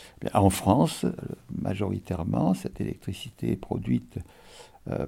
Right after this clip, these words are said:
par, euh, les réacteurs nucléaires, qui d'ailleurs produisent de la chaleur, mais après, on transforme cette chaleur en électricité. Et donc, on a dans la,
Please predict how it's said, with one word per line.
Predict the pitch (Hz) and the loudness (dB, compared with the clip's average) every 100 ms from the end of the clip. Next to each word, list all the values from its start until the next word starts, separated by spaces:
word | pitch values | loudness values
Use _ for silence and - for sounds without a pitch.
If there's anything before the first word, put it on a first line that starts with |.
| - | 0
par, | 107 87 85 | 0 0 0
euh, | 71 71 71 | -2 -2 -4
les | - - | -4 -2
réacteurs | 87 80 - 98 | -2 -4 -4 -4
nucléaires, | 92 - 131 - 202 190 - - - _ - | -4 0 2 4 2 -2 -16 -20 -20 _ -20
qui | - | -2
d'ailleurs | 101 90 | 0 0
produisent | - 104 104 98 | 2 2 2 4
de | 92 | 4
la | 92 | 4
chaleur, | - 95 110 113 104 | 2 2 4 4 4
mais | 101 | 0
après, | 87 - 107 120 | -2 0 0 2
on | 104 110 | 0 -2
transforme | - 95 - 117 104 104 | -6 -6 -2 -4 -2 -4
cette | - - | -4 -6
chaleur | - 107 104 98 | -2 -2 -2 -4
en | 104 | -4
électricité. | 113 - - 104 - - 190 190 - - - - - - - | -6 -6 -8 -6 -6 2 0 0 -12 -18 -18 -20 -20 -4 2
Et | 107 | 6
donc, | 156 190 185 | 8 8 8
on | 113 | 6
a | 117 143 | 8 8
dans | 120 | 6
la, | 110 | 2